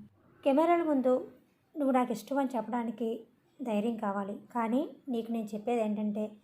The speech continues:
ఇంత పెద్ద షోకి నువ్వు వచ్చినప్పుడు, అతనితో నీకు ఉండాలని అనిపించినప్పుడు, నేను నీ ఫ్రెండ్‌షిప్ గురించే మాట్లాడుతున్నా. ఈ ఫ్రెండ్‌షిప్ని నువ్వు కంటిన్యూ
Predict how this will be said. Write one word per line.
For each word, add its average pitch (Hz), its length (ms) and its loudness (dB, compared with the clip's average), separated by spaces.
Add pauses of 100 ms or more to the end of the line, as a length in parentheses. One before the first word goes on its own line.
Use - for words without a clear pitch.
(360)
ఇంత 262 260 0
పెద్ద 214 200 2
షోకి 262 300 0
నువ్వు 240 160 2
వచ్చినప్పుడు, 214 420 -4
అతనితో 247 480 -2
నీకు 226 220 -4
ఉండాలని 226 380 0
అనిపించినప్పుడు, 214 720 -6
నేను 277 260 2
నీ 330 120 2
ఫ్రెండ్‌షిప్ 233 440 0
గురించే 254 300 2
మాట్లాడుతున్నా. 214 640 -2 (200)
ఈ 277 80 -4
ఫ్రెండ్‌షిప్ని 247 600 0
నువ్వు 277 200 0
కంటిన్యూ 240 420 0